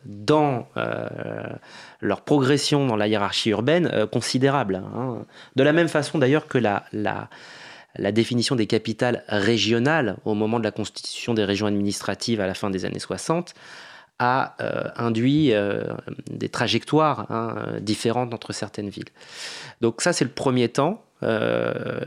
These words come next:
et il y a des débats, hein, il y a des débats à l'Assemblée constituante qui sont absolument passionnants,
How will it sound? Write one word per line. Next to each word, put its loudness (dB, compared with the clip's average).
et 2
il 2
y 6
a 6
des 4
débats, 2
hein, -4
il 0
y 0
a 2
des 2
débats 2
à 0
l'Assemblée 0
constituante -4
qui -8
sont -8
absolument -4
passionnants, -2